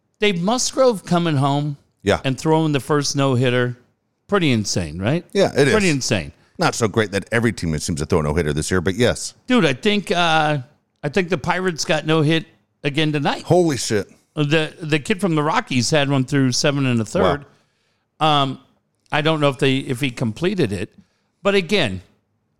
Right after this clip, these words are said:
Speaker 1: coming here from Grossmont High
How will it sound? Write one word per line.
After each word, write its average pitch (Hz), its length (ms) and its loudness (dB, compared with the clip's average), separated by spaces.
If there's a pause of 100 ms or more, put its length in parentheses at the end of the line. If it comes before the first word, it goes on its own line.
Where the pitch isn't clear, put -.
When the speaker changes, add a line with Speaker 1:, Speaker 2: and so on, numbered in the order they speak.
(760)
Speaker 1:
coming 220 300 2
here 160 320 4
from 127 260 0
Grossmont 151 680 2
High 110 460 2